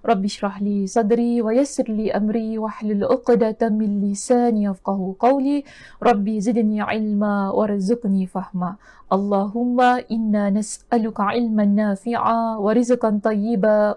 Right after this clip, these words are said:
وعملا متقبلا. السلام عليكم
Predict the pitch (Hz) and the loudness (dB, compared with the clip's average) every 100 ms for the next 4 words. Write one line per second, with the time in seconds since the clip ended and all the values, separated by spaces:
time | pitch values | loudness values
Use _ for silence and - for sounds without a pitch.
0 | 202 208 220 254 220 208 196 196 190 - | 2 4 4 4 2 2 0 -2 -6 -4
1 | 180 175 170 170 175 - - - - 208 | -4 -2 2 2 0 -6 -20 -4 -2 2
2 | 247 240 269 247 233 240 226 - 233 | 2 4 2 2 2 2 0 0 0